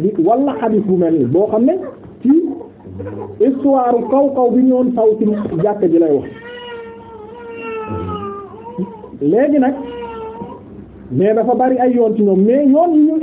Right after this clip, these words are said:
intéressé fii mooy yoon bi nga xamante ne ni, euh, Yahya ibn Sa'id al-Ansari moom moo mooy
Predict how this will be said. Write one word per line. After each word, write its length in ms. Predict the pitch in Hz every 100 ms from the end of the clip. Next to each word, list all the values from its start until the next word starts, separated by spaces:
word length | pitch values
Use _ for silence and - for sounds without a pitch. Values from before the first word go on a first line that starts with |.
| 277
intéressé 440 | 254 254 233 214
fii 200 | 214 220
mooy 260 | 226 220 254
yoon 260 | 240 294 269
bi 80 | 277
nga 100 | 269
xamante 300 | 254 233 233
ne 80 | 208
ni, 180 | 175 190 - 403 392 381 392 392 - 403 370
euh, 240 | 233 247 - - 392 - 185
Yahya 380 | 254 277 269 254
ibn 160 | 254 247
Sa'id 280 | 233 220 220
al-Ansari 680 | 233 233 226 214 185 202 285 - - - - -
moom 440 | 139 202 262 247
moo 280 | 214 233 240
mooy 360 | 185 202 226